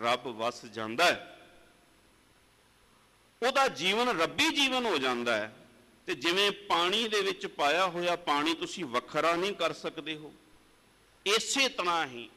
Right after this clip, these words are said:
ਰੱਬ ਵੀ ਉਸ ਮਨੁੱਖ ਤੋਂ ਵੱਖਰਾ ਨਹੀਂ ਹੁੰਦਾ। ਜਿੱਥੇ ਵੀ ਉਹ ਮਨੁੱਖ ਰਹਿੰਦਾ, ਕਿਉਂਕਿ ਕਬੀਰ ਨੇ ਇੱਕ ਹੋਰ ਭਰਮ ਦੂਰ ਕਰਨਾ ਹੈ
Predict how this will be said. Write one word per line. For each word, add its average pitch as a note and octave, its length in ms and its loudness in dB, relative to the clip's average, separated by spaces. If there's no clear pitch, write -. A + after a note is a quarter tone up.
ਰੱਬ D3+ 400 2
ਵੀ F#3+ 260 -4
ਉਸ F#3+ 200 -4
ਮਨੁੱਖ D#3+ 440 -6
ਤੋਂ F3+ 180 -6
ਵੱਖਰਾ D#3+ 600 0
ਨਹੀਂ D#3 200 2
ਹੁੰਦਾ। A2 360 -4
ਜਿੱਥੇ F3 500 -4
ਵੀ A3 160 -4
ਉਹ G#3 140 2
ਮਨੁੱਖ E3 440 -4
ਰਹਿੰਦਾ, D3 440 2
ਕਿਉਂਕਿ F3 380 -6
ਕਬੀਰ E3+ 500 -6
ਨੇ A3 120 -6
ਇੱਕ A3 160 -6
ਹੋਰ E3+ 280 0
ਭਰਮ D#3+ 420 -2
ਦੂਰ D#3+ 220 -4
ਕਰਨਾ B2 300 -8
ਹੈ A#2+ 100 -12